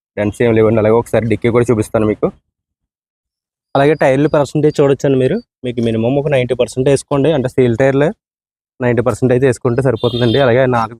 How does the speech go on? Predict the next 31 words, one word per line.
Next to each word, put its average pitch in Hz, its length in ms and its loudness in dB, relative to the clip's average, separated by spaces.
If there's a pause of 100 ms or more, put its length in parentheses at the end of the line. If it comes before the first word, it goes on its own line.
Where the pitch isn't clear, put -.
కూడా 127 180 2
అలై 113 180 2
వీల్స్ 127 180 -2
వస్తాయి 120 280 -4
మీకు. 147 160 0 (3500)
So 135 100 0 (220)
మీకు 123 200 0 (460)
రైట్ 117 220 0
సైడ్, 127 160 2 (100)
లెఫ్ట్ - 200 -4
సైడ్ 127 220 2
టైర్లు 110 280 0
అండి, 101 100 -14 (480)
అలా 123 100 0 (100)
బ్యాక్ 107 160 0
సైడ్ 117 160 0
కూడా 117 140 -2
చూపిస్తాను. 117 400 -2 (600)
యాస్ 123 200 0 (100)
సేమ్ 147 200 4
అన్నీ 147 180 4
ఒకేలా 143 320 0
ఉన్నాయండి. 110 380 -2
ఇది 120 100 -8 (640)
బ్యాక్ 123 200 2
సైడ్ 139 140 2
అయితే 139 160 0
మిచ్ 127 220 -2
లైన్ 127 200 4
ఉన్నాయి 120 220 0 (920)
చూడొచ్చు, 123 380 -6